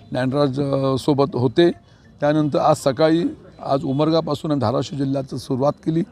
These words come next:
उमरगामध्ये चांगल्या तऱ्हेचं बैठकीचं आयोजन आमच्या ज्ञानराजनी केलं होतं. त्यानंतर आम्ही तुळजापूरला आलो आणि त्यानंतर धाराशिवला आलो. या ठिकाणी सुद्धा जे आमचे उपस्थित होते सर्व धाराशिवचे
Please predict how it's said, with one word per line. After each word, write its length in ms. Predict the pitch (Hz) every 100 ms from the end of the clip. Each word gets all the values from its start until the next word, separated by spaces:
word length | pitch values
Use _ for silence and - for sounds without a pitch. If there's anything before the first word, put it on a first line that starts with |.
| - - - - 131
उमरगामध्ये 640 | 143 147 156 147 151 151
चांगल्या 340 | 131 123 135
तऱ्हेचं 320 | 156 143 - 135
बैठकीचं 520 | 127 147 139 120 147
आयोजन 320 | 131 127 143
आमच्या 480 | 135 - - 135 139
ज्ञानराजनी 500 | 127 127 139 135 143
केलं 260 | - 143
होतं. 280 | 151 147 160 -
त्यानंतर 400 | - 135 131 135
आम्ही 260 | 139 139 147 - - - -
तुळजापूरला 540 | 147 190 208 175 147
आलो 280 | 107 127 - - -
आणि 100 | 156
त्यानंतर 260 | 143 143
धाराशिवला 520 | 190 120 156 160 156
आलो. 240 | 120 104 143 - - - -
या 120 | 151
ठिकाणी 360 | 156 151 156 151
सुद्धा 300 | - 170 180
जे 160 | 143
आमचे 260 | 143 135 156
उपस्थित 380 | 120 147 - 254
होते 220 | - 160
सर्व 240 | - 135
धाराशिवचे 640 | 123 131 139 - 131 -